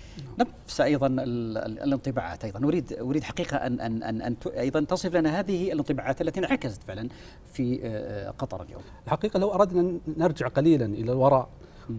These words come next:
Speaker 3: وننظر إلى تاريخ العلاقة الأسرية بين الأسرة الحاكمة في المملكة العربية السعودية آل سعود
Speaker 2: مم.
Speaker 3: والأسرة الحاكمة في قطر آل ثاني،
Speaker 2: نعم.
Speaker 3: نجدها متعمقة من، منذ، من قديم، قبل أن تحصل قطر على استقلالها كما
Speaker 2: مم.
Speaker 3: تعلمون.
Speaker 2: نعم.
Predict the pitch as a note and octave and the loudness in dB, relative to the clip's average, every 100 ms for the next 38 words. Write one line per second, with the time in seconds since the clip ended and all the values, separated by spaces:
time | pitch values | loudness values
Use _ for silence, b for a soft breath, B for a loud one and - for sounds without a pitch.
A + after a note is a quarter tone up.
0 | G#2 B2+ B2+ B2 B2+ C3 F3 D#3+ D#3 C#3 | -2 0 0 0 0 2 4 6 6 4
1 | C3 C#3 D#3 E3 C3+ C3+ E3 E3 - - | 2 2 0 0 0 2 2 0 -6 -8
2 | - - C#3+ D#3 E3+ E3 D#3+ G#2+ - - | -8 -2 0 2 4 4 4 0 -2 -14
3 | b b - C3+ B2 - B2 D3+ - C3 | b b 0 2 2 0 -2 -2 0 2
4 | B2 E3 C#3+ C#3 A#2+ C3+ C#3+ C3 B2+ B2 | 2 0 2 0 2 2 2 2 0 -2
5 | - B2 B2+ A#2+ C#3+ A#2+ - C3 C#3+ - | -2 -2 0 0 2 0 0 0 0 -4
6 | b b A#2 - - D#3 C3+ E3 - D#3 | b b -2 0 4 2 4 2 4 2
7 | C#3 - - D3 C3 - - b b b | 2 0 4 6 6 2 -4 b b b
8 | - B2+ A2+ C3+ F#2+ F2 - - A2 - | 2 2 4 2 2 -4 -10 -8 -8 -2
9 | D#3 D#3+ G3+ F3 G3 E3 G3 G3 D#3 - | 2 4 4 4 2 2 0 2 0 0
10 | - F3+ E3+ F#3 G#3 F#3+ - F3 E3 E3+ | 0 2 4 4 6 4 4 4 6 6
11 | D#3+ - F#3 F#3 F#3 D#3+ - - E3 D3+ | 6 6 6 6 4 2 0 2 2 4
12 | C3 B2 E3 E3 D3 C3 D3 D3 - - | 2 6 8 8 4 4 4 4 2 2
13 | D3+ C3 F#2 D2+ - - A#2 A2 A2 A#2+ | 8 8 6 -4 -10 -2 0 2 2 2
14 | B2 A#2 - G#2 | 2 0 -4 -10